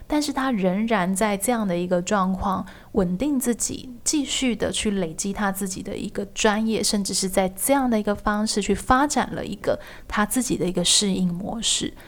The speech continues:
所以我想要鼓励大家看到的是，有时候当我们的环境变得艰难的时候，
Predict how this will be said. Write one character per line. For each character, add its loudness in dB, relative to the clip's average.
所 0
以 4
我 8
想 2
要 6
鼓 0
励 0
大 0
家 2
看 -2
到 6
的 4
是， 4
有 6
时 4
候 6
当 2
我 4
们 2
的 4
环 0
境 2
变 2
得 4
艰 2
难 -2
的 -2
时 -2
候， 0